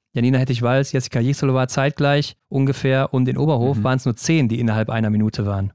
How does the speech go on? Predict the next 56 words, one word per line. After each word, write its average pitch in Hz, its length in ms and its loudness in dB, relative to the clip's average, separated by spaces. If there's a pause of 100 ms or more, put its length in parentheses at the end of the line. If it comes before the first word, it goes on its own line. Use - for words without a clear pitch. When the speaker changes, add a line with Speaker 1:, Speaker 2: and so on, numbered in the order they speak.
(160)
Speaker 2:
Mhm. 98 280 -2
Speaker 1:
Und 107 40 -2
bei 117 100 0
den 117 100 2
Männern 139 240 2
habe 139 100 2
ich's 135 100 -2
mir 127 100 2
auch 143 140 2
angeguckt, 147 340 0
da 123 80 0
war 123 100 0
es 127 100 -2
auch 131 180 0
zweiundzwanzig 135 640 -2
zu 123 100 -4
sieben, 139 300 0
also 120 180 0
nicht 123 160 0
ganz 151 240 0
so 147 100 2
extrem, 135 460 0
aber 120 220 0
auch 135 140 2
wieder 135 120 2
eine 127 140 0
Tendenz, 123 580 0
dass 113 140 -2
in 110 80 0
Ruppolding 123 400 0
das 113 120 -2
Feld 120 260 -2
einfach 117 220 -2
enger 127 220 0
zusammen 113 380 -2
ist, 113 160 -4
weil 113 80 0
die 110 60 -2
Strecke 113 340 -6
vielleicht 110 560 -4 (220)
leichter 113 420 -2
in 101 80 -4
Anführungszeichen 104 800 -4
ist. 101 280 -10 (120)
Speaker 2:
Ja, 110 120 0
kann 135 140 -2
man 139 140 2
sich 120 160 0
als 117 100 0
Außenstehender 127 540 0
gar 110 120 0
nicht 110 120 -4
vorstellen, 113 500 -4
weil 101 140 0
ich 98 120 -6
glaub, 104 280 -4